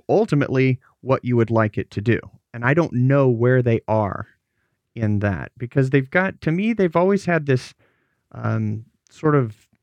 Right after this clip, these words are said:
split personality of, "We've gotta work on this new stuff, but we can't forget the old stuff."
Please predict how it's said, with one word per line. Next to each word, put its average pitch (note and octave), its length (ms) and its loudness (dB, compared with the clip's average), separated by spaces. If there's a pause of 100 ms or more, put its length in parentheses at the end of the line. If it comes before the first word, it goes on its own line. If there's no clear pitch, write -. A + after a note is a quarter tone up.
(380)
split - 540 -12
personality C3 840 0
of, G#2 180 -2
"We've A#2+ 160 0
gotta D3+ 160 0
work D#3 240 0
on C#3 140 2
this A#2+ 180 0
new D3+ 160 2
stuff, - 500 -4 (380)
but B2+ 80 0
we C3 120 2
can't C#3+ 220 0
forget B2 300 -2
the - 60 -6
old A#2+ 260 2
stuff." - 500 -12